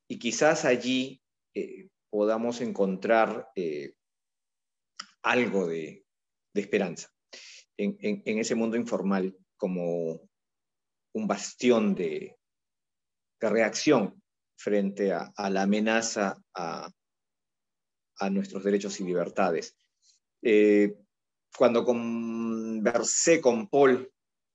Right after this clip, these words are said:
para realizar esta, esta sesión, él dijo algo que a mí me, mm, me dolió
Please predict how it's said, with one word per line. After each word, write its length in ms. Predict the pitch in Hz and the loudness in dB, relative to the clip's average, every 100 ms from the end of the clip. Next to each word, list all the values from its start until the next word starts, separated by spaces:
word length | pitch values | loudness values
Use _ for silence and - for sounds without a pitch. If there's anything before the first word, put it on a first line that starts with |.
| _ - | _ -4
para 500 | 98 95 82 52 - _ _ _ _ _ - | -2 -2 -4 -8 -16 _ _ _ _ _ -2
realizar 420 | 101 98 101 120 | 0 0 2 4
esta, 640 | 117 117 117 104 90 - - _ - | 4 0 0 0 0 -6 -16 _ -16
esta 200 | 104 110 | -8 -6
sesión, 560 | 107 101 139 123 123 - - - - - _ _ _ _ | -6 -2 2 2 2 -8 -20 -20 -20 -20 _ _ _ _
él 420 | 123 127 127 123 - | 4 6 6 0 -6
dijo 380 | 107 120 120 120 | -2 -2 2 4
algo 260 | 123 120 120 | 6 4 2
que 140 | 101 | -2
a 60 | 95 | 0
mí 180 | 113 | -6
me, 640 | 113 113 104 98 85 - _ _ _ _ - | -6 -2 -2 -2 -6 -12 _ _ _ _ -12
mm, 520 | 95 92 92 90 85 - _ _ | -8 -6 -6 -8 -10 -14 _ _
me 140 | 104 110 | -2 4
dolió 540 | 120 127 151 143 110 | 6 6 8 6 6